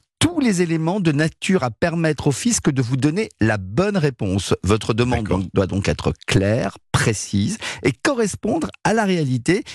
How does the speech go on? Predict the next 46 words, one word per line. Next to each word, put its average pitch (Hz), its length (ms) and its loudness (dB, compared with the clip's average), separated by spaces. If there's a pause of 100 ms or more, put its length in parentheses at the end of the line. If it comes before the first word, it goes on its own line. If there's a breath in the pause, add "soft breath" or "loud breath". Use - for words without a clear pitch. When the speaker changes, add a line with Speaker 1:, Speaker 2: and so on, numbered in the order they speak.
(120)
Speaker 1:
Et 113 40 6
si 247 200 2
ce 202 80 0
n'est 185 100 4
pas 139 140 0
le 127 80 -6
cas, 311 320 -2
vous 131 160 4
ne 139 80 0
pourrez 165 240 2
pas 320 260 -2
vous 160 120 0
retrancher 147 360 0
derrière 135 260 0
la 127 80 0
réponse. 90 480 -2
Speaker 2:
Et 139 60 4
si 214 220 0
on 175 180 2
a 139 140 0
juste 160 340 -2
une 135 160 2
hésitation 147 840 -2
et 151 80 0
qu'on 143 160 2
n'a 135 80 0
plus 214 220 0
le 175 60 0
temps 131 360 -2
d'interroger 101 760 0
les 90 200 -2
contrôleurs 90 480 0
des 85 200 0
impôts, 107 300 2 (240 loud breath)
est-ce 127 180 0
qu'il 151 120 0
y - 20 0
a - 40 -2
moyen 143 360 0
de 123 240 0
montrer 127 460 0
sa 123 180 0
bonne 135 240 0
foi 180 300 -2
pour 135 200 0
éviter 123 380 0